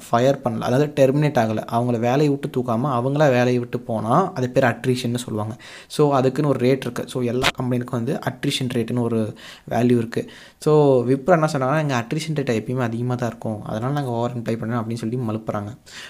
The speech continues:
ஓகேங்களா? ஆக்சுவலா இப்போ இது வரைக்கும் வந்து ஃபிஸ்கல் இயர் twenty twenty-three, அதாவது twenty twenty-two to twenty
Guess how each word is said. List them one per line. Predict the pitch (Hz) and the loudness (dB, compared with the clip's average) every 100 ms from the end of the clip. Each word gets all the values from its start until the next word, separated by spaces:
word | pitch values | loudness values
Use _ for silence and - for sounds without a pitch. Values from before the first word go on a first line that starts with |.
| - | -8
ஓகேங்களா? | 123 117 110 113 113 - - - | -2 0 2 0 0 -6 -18 -6
ஆக்சுவலா | 113 113 131 143 | -4 2 4 4
இப்போ | 143 135 123 98 - - | 4 4 4 4 0 -6
இது | 120 120 131 | -2 0 4
வரைக்கும் | 131 127 160 160 | 4 2 0 0
வந்து | 131 131 156 151 | 0 0 0 0
ஃபிஸ்கல் | 127 127 | -2 0
இயர் | 143 139 135 | 2 2 2
twenty | 123 127 | 0 2
twenty-three, | 131 123 117 - | 2 2 0 -2
அதாவது | 123 127 123 | -2 0 -2
twenty | 123 | -2
twenty-two | 123 120 113 139 | -2 -4 -2 -4
to | 131 | -4
twenty | 175 120 | -4 -4